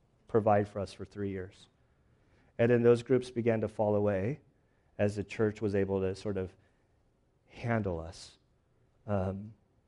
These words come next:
and I'll remember one of the, there was a, a finance meeting ear-, early on, and, and the subject of pay came up. And I was like, "Well, I, we can survive on this."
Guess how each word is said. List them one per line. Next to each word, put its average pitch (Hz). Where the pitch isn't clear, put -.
and 117
I'll 117
remember 135
one 123
of 131
the, 113
there 113
was 107
a, 104
a 107
finance 131
meeting 101
ear-, 110
early 120
on, 98
and, 101
and 113
the 107
subject 120
of 95
pay 123
came 90
up. 87
And 101
I -
was 92
like, 98
"Well, 104
I, 107
we 123
can 113
survive 110
on 101
this." 98